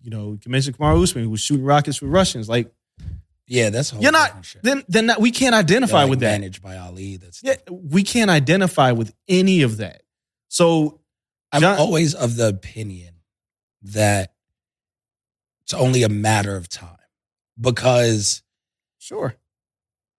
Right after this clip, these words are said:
Speaker 2: to me, and I, I tried to, I was on somebody's podcast, like, a week ago or something, and I told him the same thing.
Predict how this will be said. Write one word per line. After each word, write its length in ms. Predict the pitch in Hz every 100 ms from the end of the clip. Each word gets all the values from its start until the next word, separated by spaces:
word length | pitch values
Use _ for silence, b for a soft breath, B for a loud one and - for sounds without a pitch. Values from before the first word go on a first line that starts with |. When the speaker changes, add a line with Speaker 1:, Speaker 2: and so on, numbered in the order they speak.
| _ _ _ -
Speaker 2:
to 140 | -
me, 200 | 160 160
and 80 | 127
I, 180 | 120 123
I 40 |
tried 240 | 120 151 117
to, 160 | 123 117
I 100 | -
was 220 | 143 110
on 120 | 147 120
somebody's 380 | 139 165 98 -
podcast, 440 | 104 95 101 90 - _ _ - _
like, 240 | - 110 92 -
a 60 |
week 200 | 107 104
ago 140 | 101 98
or 80 | 98
something, 300 | 98 98 98
and 80 | 95 _ _ _ -
I 80 |
told 200 | 113 127
him 80 | 120
the 40 | 107
same 280 | - 110 104
thing. 280 | 104 92